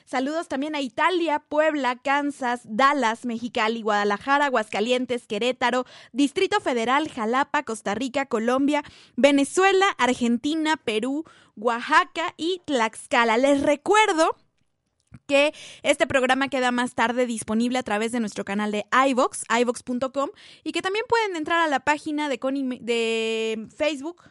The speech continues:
de Metafísica Verde Luz, Verde Luz en Facebook, y ahí pueden encontrar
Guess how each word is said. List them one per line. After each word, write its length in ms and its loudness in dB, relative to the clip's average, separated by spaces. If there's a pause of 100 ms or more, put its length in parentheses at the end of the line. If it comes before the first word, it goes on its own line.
(300)
de 300 -8
Metafísica 640 -8
Verde 260 0
Luz, 260 -2
Verde 280 0
Luz 220 -4
en 140 -2
Facebook, 400 0 (300)
y 120 2
ahí 220 4
pueden 320 2
encontrar 560 0